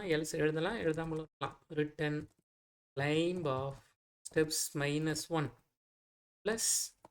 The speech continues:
climb of steps minus two அப்படிங்கிறத நான் எழுதிக்கலாம். இப்போ நான் பொதுவா இந்த இடத்துல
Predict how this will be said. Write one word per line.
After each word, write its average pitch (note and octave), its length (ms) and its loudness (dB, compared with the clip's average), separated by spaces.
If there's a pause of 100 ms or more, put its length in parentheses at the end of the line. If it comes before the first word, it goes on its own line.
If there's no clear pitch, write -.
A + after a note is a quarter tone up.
(120)
climb C#3+ 380 2
of B2 260 -4 (600)
steps - 360 -4 (120)
minus A#2 480 0 (140)
two A2+ 120 -6 (760)
அப்படிங்கிறத C3 500 2
நான் D3 140 0
எழுதிக்கலாம். B2 560 -4 (120)
இப்போ D3+ 260 -2
நான் D3 420 0
பொதுவா E3 440 2 (580)
இந்த C3+ 200 0
இடத்துல D#3+ 220 -2